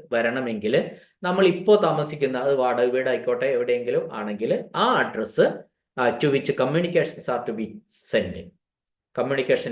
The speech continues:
ലഭിക്കാൻ വേണ്ടി ആ അഡ്രസ് നമ്മൾ കൊടുക്കുക. ഫോൺ നമ്പർ, ഫോൺ നമ്പർ ഇപ്പൊ എസ് ടി ഡി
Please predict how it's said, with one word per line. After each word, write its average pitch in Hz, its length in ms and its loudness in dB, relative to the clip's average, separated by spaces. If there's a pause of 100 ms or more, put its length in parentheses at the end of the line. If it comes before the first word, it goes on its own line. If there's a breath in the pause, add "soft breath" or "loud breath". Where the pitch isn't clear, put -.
ലഭിക്കാൻ 110 400 0
വേണ്ടി 107 200 0 (200)
ആ 113 80 -2 (140)
അഡ്രസ് 101 300 -6 (100)
നമ്മൾ 98 180 -2 (560 loud breath)
കൊടുക്കുക. 98 380 0 (920)
ഫോൺ 170 180 8 (100)
നമ്പർ, 117 220 2 (200)
ഫോൺ 165 180 6 (100)
നമ്പർ 147 220 0
ഇപ്പൊ 139 160 0 (460 loud breath)
എസ് - 180 -4
ടി 170 140 2
ഡി 160 60 2